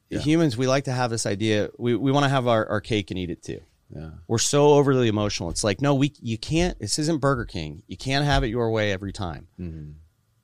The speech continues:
Speaker 2: Tough decisions have to be made, and scientists come in and dictate it. We were in a position, a, a reserve we worked at, biologists came in and said, "Hey, you have, you have five thousand too many impala. If, if you don't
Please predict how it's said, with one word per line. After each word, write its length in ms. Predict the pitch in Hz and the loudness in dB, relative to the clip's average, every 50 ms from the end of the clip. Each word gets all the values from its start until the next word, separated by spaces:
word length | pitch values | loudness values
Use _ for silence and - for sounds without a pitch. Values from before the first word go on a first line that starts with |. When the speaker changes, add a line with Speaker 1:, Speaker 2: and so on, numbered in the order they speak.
| _ _ _ _ _ _ _ _ _ _ _ _ _ | _ _ _ _ _ _ _ _ _ _ _ _ _
Speaker 2:
Tough 240 | - - 151 143 - | 0 2 2 2 2
decisions 500 | - 143 123 - 139 131 113 127 120 - | 0 -4 -2 0 -2 -2 -2 -2 -2 -2
have 180 | 120 107 113 110 | -2 -2 -2 -4
to 80 | - | -6
be 140 | 101 101 107 | -6 -4 -4
made, 340 | 104 101 101 90 78 78 - _ _ | -2 -2 -2 -2 -4 -6 -8 _ _
and 160 | - 98 90 | -8 -4 -2
scientists 600 | - - - 120 123 127 120 110 - - 107 - | 0 0 2 2 2 0 0 -2 -4 -4 -6 -6
come 220 | - - 113 107 107 | -4 -4 -4 -4 -4
in 80 | 101 95 | -4 -4
and 100 | 87 80 | -6 -4
dictate 440 | 104 98 92 - - - 73 73 | -6 -6 -6 -8 -12 -12 -12 -12
it. 100 | 71 - _ _ | -14 -18 _ _
We 260 | - 107 117 131 135 | -6 -4 -4 -2 -2
were 160 | 131 135 131 | -4 -4 -4
in 60 | 123 120 | -4 -4
a 80 | 117 | -6
position, 520 | - - 120 104 104 117 110 - - 120 107 | -6 -6 -6 -4 -4 -2 -2 -2 -2 -2 -2
a, 200 | 104 98 90 - | -2 -2 -4 -6
a 80 | - - | -6 -6
reserve 360 | 104 104 98 92 95 95 92 | -4 -4 -4 -4 -4 -4 -4
we 100 | 98 95 | -4 -4
worked 300 | 92 90 95 92 - - | -2 -2 -4 -4 -2 -2
at, 160 | 101 92 85 | -2 -2 0
biologists 500 | 92 90 87 87 90 95 95 90 92 - | -2 -2 -2 0 0 0 -2 -2 -4 -8
came 180 | - - 98 90 | -8 -8 -8 -6
in 60 | 90 | -6
and 80 | 87 82 | -6 -6
said, 160 | - 95 90 | -6 -4 -4
"Hey, 120 | 92 104 | -4 -4
you 180 | 101 98 107 117 | -4 -4 -4 -2
have, 260 | 139 139 123 107 - _ - - - - - _ _ _ - | 0 0 0 0 -2 _ -20 -20 -20 -20 -20 _ _ _ -2
you 80 | - | 0
have 80 | 143 143 | 0 0
five 320 | - - - 120 117 120 | 0 0 2 2 2 2
thousand 400 | - - 123 117 117 104 110 98 | 2 2 2 2 2 0 -2 -4
too 140 | - - 113 | -6 -4 -4
many 120 | 110 107 98 | -4 -2 -2
impala. 540 | 90 80 - - 107 104 104 80 - 104 - _ _ _ _ _ - - - - - _ _ _ _ - | -4 -4 -4 -4 -4 -2 -4 -4 -6 -12 -20 _ _ _ _ _ -20 -20 -20 -20 -20 _ _ _ _ -6
If, 260 | 110 107 - - - _ _ | -6 -6 -6 -6 -14 _ _
if 220 | - 104 - - - | -10 -8 -8 -8 -4
you 160 | 107 127 143 | -2 -2 0
don't 400 | 127 147 143 139 143 135 - | 2 2 2 2 2 0 -2